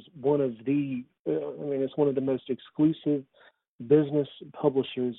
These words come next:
in, in the business. Now, they've, um, in thirteen years, uh, Ray, through Bard Press, has, has published seven books. Half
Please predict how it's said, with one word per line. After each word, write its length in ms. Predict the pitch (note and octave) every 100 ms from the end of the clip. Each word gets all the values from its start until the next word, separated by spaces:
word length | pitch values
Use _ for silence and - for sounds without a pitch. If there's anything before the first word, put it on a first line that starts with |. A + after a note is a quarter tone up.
| -
in, 500 | C#3+ C3+ C3 B2 A#2+ - -
in 180 | C#3 A#2
the 40 |
business. 440 | G#2+ C#3 G2+ F#2+ - _ - - _ _
Now, 180 | D#3 D3 C3+
they've, 260 | D3+ C#3+ C3 -
um, 460 | D3 C3+ C3 B2 D3 _ _ _ -
in 160 | D3+ -
thirteen 420 | F3 G3+ G#3+ G3+
years, 280 | C#3+ A2+ B2+ - _ _ _ _ _ _ -
uh, 260 | C3+ B2+ B2 C#3+ C3+
Ray, 400 | D3 D#3 D#3 C#3+
through 200 | - C#3
Bard 280 | B2 C3+ C#3
Press, 280 | - C3+ C3 -
has, 180 | C#3 B2+ -
has 160 | - C#3+ -
published 380 | D3+ C#3+ C#3 - _ - - -
seven 320 | E3 D#3+ E3+
books. 300 | A2 - - - _ _ _ _ _ -
Half 360 | - F3 G#3+